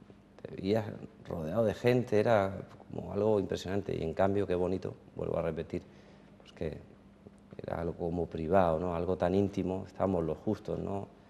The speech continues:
Y yo lo disfruté mucho, fue algo espectacular y, y mi agradecimiento, ¿no? a todos los que hicieron posible ese momento tan especial, ¿no? Porque es algo que, que siempre recordaré.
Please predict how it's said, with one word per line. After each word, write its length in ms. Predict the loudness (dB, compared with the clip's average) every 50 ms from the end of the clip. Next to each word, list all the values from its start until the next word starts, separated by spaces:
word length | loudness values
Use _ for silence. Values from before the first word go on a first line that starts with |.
| -20 -20 -20 -20 -20 -20 -20 -14 -10
Y 420 | -6 -6 -4 -4 -4 -6 -8 -10 -12 -14 -18 -20 -20 -20 -16 -16 -16 -16 -16 -20 -20 -20 -12 -6
yo 140 | -2 0 0
lo 100 | 2 0
disfruté 400 | 0 -2 -6 -8 -6 -4 -2 -2
mucho, 320 | -2 -2 -4 -6 -8 -18 -20 -16 -8
fue 120 | -4 -2 -2
algo 400 | -2 -2 -2 -2 -4 -4 -6 -10 -12 -16
espectacular 640 | -12 -12 -10 -6 -4 -4 -4 -4 -4 -2 0 0 0
y, 180 | 0 -4 -8 -8 -12 -14 -18 -20 -20 -20 -20 -20 -20 -20 -20 -20 -20 -20 -20 -20 -20 -20 -20 -20 -20 -20 -18 -14
y 40 | -12
mi 380 | -10 -10 -10 -8 -8 -8 -6 -6
agradecimiento, 800 | -2 0 2 2 0 0 -2 -4 -4 -2 -2 -2 -2 -4 -6 -6
¿no? 140 | -4 -4 -4
a 60 | -6
todos 260 | -4 -4 -4 -4 -4
los 140 | -4 -6 -8
que 140 | -10 -14 -14
hicieron 280 | -10 -6 -6 -4 -4 -4
posible 520 | -6 -8 -8 -8 -10 -10 -8 -8 -8 -10 -10 -12 -14
ese 200 | -14 -12 -8 -6
momento 400 | -6 -4 -4 -4 -6 -6 -6 -6
tan 160 | -4 -4 -4
especial, 480 | -6 -6 -8 -10 -8 -6 -6 -6 -6 -8
¿no? 80 | -10 -12
Porque 300 | -12 -14 -12 -10 -10 -10
es 140 | -8 -4
algo 220 | -4 -2 -2 -4 -4
que, 160 | -8 -10 -10 -12 -16 -20 -20 -20 -20 -20 -18 -14
que 100 | -12 -10
siempre 280 | -6 -6 -6 -4 -4 -4
recordaré. 440 | -4 -4 -6 -6 -6 -6 -6 -8